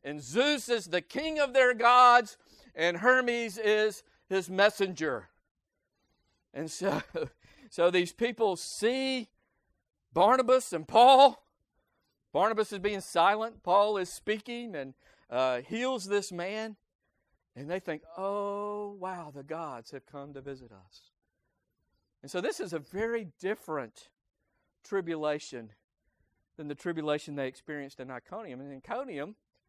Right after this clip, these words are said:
they were rejected, and there was a violent plot to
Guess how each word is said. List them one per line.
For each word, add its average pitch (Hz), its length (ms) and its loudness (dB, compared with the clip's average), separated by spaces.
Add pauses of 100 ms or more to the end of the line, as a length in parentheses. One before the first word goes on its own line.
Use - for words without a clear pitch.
(480)
they 156 120 -4
were 160 160 -2
rejected, 160 600 -6
and 151 80 -8
there 151 120 -8
was 143 100 -10
a 147 60 -12
violent 160 380 -6
plot 160 380 -6
to 131 240 -12